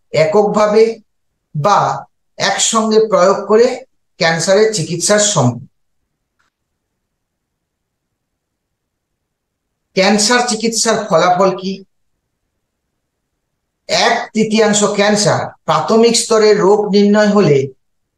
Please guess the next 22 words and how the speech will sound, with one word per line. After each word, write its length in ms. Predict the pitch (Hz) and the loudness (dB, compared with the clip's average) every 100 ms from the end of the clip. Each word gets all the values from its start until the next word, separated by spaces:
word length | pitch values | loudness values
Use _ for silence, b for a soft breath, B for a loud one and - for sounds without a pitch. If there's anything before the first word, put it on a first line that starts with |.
| _ | _
ঠিকমতো 560 | - 214 202 214 214 208 | -2 0 2 0 0 -2
চিকিৎসা 460 | 180 196 202 - 190 | -2 -4 -2 -2 0
হলে 440 | 160 180 220 226 - - | 0 2 2 0 -6 -8
সেরে 460 | - - 151 143 | -4 0 0 0
যায়। 160 | 107 104 _ _ _ _ _ _ _ _ _ _ _ _ _ _ _ _ _ 151 | -2 -8 _ _ _ _ _ _ _ _ _ _ _ _ _ _ _ _ _ -4
এক 280 | 196 214 - | -2 -2 -4
তৃতীয়াংশ 480 | 214 208 190 - | -2 0 2 0
ক্যান্সার 600 | 190 175 160 160 202 202 131 - - _ - | -2 0 -2 0 0 0 -2 -6 -16 _ -4
পুরোপুরি 680 | 202 233 233 208 196 208 208 | 2 4 4 2 -2 0 0
সারে 380 | - 156 156 160 | 0 0 0 0
না, 380 | 170 196 202 - _ _ _ _ _ _ _ _ | 0 -2 -4 -14 _ _ _ _ _ _ _ _
কিন্তু 520 | - 240 - 147 123 - _ 139 | 0 0 0 -2 -4 -10 _ 0
রোগী 760 | 147 190 190 226 233 233 226 - _ _ _ - | 2 2 2 0 0 -2 -6 -14 _ _ _ -4
বেশি 340 | 160 180 240 | 0 0 0
সময় 340 | - 220 220 214 | 0 0 0 0
স্বাভাবিক 720 | - 165 190 196 220 220 151 | -2 0 0 0 -2 -4 -4
বা 160 | 175 175 175 - _ - | 0 0 -2 -6 _ -2
প্রায় 220 | 190 208 | 0 0
স্বাভাবিক 440 | 208 160 170 190 151 | 0 0 2 0 -4
জীবনযাপন 560 | 143 143 131 127 143 | -4 -2 0 0 -2
করতে 300 | 127 117 - | -2 -4 -6
পারে। 280 | 110 113 101 | -4 -4 -6